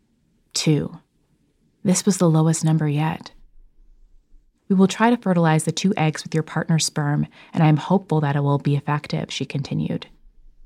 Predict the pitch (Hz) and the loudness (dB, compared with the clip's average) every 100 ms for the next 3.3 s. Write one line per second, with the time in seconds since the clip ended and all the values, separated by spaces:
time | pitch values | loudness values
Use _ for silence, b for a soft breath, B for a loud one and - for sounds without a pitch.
0 | - _ - - 185 - 202 190 165 147 | -20 _ -10 2 4 6 4 6 4 -2
1 | - 139 135 - - - - - b b | -6 -8 -8 -8 -8 -6 -8 -12 b b
2 | b 165 - 170 165 - 175 175 160 147 | b -4 0 0 0 -2 -2 0 0 -4
3 | 165 156 | -2 -2